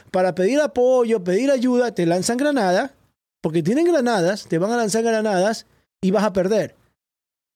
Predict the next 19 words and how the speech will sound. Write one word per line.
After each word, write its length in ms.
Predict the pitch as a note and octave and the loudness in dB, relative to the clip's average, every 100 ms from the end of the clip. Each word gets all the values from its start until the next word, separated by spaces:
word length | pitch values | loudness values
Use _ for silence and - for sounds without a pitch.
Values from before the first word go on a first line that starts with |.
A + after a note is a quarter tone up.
| _ - | _ -4
Y 60 | E3 | -2
tienes 200 | B3+ C#4+ | 0 0
que 80 | |
saber 460 | B3 G#3 F#3+ C4 C4+ | 0 0 2 0 0
qué 80 | A3 | -2
hacer 240 | F#3+ A#3 | 0 0
con 160 | G#3 G#3+ | 0 0
una 160 | A3+ | 0
cuando 220 | G#3 G3 F3+ | 0 0 0
tienes 180 | A#3 | 0
una 140 | G#3+ G#3+ | 0 0
granada 300 | F#3 G3 F#3 | 0 0 0
al 60 | A3 | 0
lado, 280 | C#4 F3+ - _ _ _ _ _ _ _ _ _ | -2 -4 -12 _ _ _ _ _ _ _ _ _
cuando 180 | G#3+ G#3+ | -2 0
te 80 | G#3 | 0
lanzan 280 | A3+ A3+ A3 | -2 -2 0
una 140 | A3+ | 0
granada. 480 | G3+ F3+ C4 G3+ | 0 0 0 -2